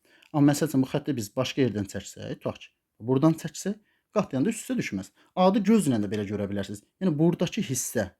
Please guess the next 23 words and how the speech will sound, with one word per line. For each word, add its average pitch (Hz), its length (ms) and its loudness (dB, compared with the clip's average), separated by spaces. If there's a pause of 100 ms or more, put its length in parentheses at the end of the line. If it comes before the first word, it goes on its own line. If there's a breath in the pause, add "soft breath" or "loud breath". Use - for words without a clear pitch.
rəylənmiş 123 520 2
hissə, 95 240 -12 (320 soft breath)
aşağıdakı 156 380 -4
hissə 160 240 -4
ilə 113 180 -2
eynidirmi? 202 640 4
Eyni 147 380 6
deyil. 113 240 0 (180)
Eyni 156 240 4
deyilsə, 113 240 -4
demək, 180 160 -2
simmetri 151 400 -4
xətti 185 380 -6 (260 soft breath)
deyil. 131 240 2 (560)
Bunları 202 280 8
nə 160 120 6
üçün 139 200 2
əlavə 117 300 2 (260)
şəkil 127 280 -4
çəkib 110 260 -8
göstərirəm? 110 680 -2
Çünki, 196 340 2 (680 soft breath)
e, 107 60 -8